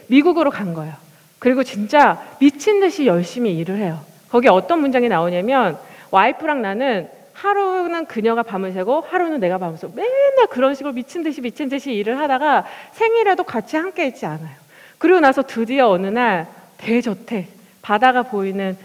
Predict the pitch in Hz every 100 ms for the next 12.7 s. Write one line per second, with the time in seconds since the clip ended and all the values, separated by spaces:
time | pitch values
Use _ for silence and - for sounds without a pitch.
0 | - - 262 277 254 - 233 - 202 220
1 | 320 381 - - 202 196 277 220 175 214
2 | 240 185 - - 220 214 381 381 370 302
3 | 202 170 - - - 247 294 254 226 220
4 | 190 180 165 147 - - - - 349 269
5 | 254 277 277 277 269 - 392 349 240 262
6 | 247 233 202 175 262 370 339 - 247 233
7 | 226 330 359 240 - 160 - - - -
8 | 302 339 330 330 269 208 277 311 247 277
9 | 160 208 285 349 277 214 262 285 277 -
10 | - 339 415 453 415 285 294 - 403 403
11 | 392 381 339 285 339 480 - 370 415 415
12 | 392 349 392 381 320 269 302